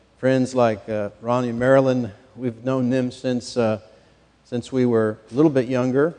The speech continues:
a, a few years, and dear friends they've been to us. They never let the years or the miles, uh, dim that friendship, and we're very grateful for that. And I am especially <laughs> glad that my wife could come with me. Uh,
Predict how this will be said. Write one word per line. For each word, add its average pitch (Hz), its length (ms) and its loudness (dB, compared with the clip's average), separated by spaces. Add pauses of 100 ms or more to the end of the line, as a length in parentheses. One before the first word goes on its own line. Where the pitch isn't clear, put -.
(720)
a, 107 200 -6 (180)
a 98 100 -20
few 127 140 0
years, 120 580 -2
and 107 200 -16 (180)
dear 135 180 0
friends 127 360 -2
they've 113 200 -2
been 127 180 0
to 123 180 0
us. 120 320 2 (360)
They 120 200 2
never 135 260 6
let 135 220 4
the 110 180 -2
years 139 460 4
or 143 180 2
the 127 100 0
miles, 117 760 0 (600)
uh, 107 180 -6
dim 127 420 0
that 120 220 -4
friendship, 123 580 -4
and 110 160 -12
we're 120 160 -4
very 117 280 0
grateful 117 460 -2
for 113 160 -10
that. 110 480 -4 (340)
And 113 140 -4
I 151 140 4
am 139 160 2
especially 147 600 -6
<laughs> - 20 -6
glad 131 320 2
that 120 160 0
my 117 180 -4
wife 131 420 0
could 104 220 -12
come 104 200 -12
with 113 280 -10
me. 101 220 -16 (560)
Uh, 101 260 -10